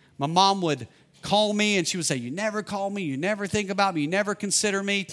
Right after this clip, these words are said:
And you know, a part of that was because I was naive.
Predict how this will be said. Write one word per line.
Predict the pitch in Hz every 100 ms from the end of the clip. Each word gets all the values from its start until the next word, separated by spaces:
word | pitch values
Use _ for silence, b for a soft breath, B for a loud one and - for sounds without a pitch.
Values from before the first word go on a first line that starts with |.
| - -
And | 202
you | 247
know, | 226
a | 202
part | - 254
of | 233
that | 185 170
was | 165 139
because | 160 180 175 165 - B B B -
I | 170
was | 196 165
naive. | 170 156 151 170 120 98 -